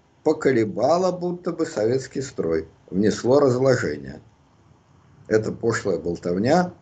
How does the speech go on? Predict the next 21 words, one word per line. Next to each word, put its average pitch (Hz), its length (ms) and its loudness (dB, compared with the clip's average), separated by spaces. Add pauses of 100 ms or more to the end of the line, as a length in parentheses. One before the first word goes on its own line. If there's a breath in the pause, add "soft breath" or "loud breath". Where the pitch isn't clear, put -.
(140)
стоит - 420 0
того, 123 260 0
чтобы 110 320 0
поиздеваться 113 680 0
над 69 220 -14
ней. - 180 -20 (1160 soft breath)
Как 170 280 2
может 139 320 0
поколебать 127 720 -4
и 104 80 -6
разложить 113 580 0
советский 101 500 -4
строй 185 500 -2 (460)
очищение 113 760 -2
советских 98 580 -4
организаций 90 840 0 (760)
от 104 200 0
вредных 113 540 0
и 95 80 -2
враждебных 95 640 -2
элементов? 82 460 -6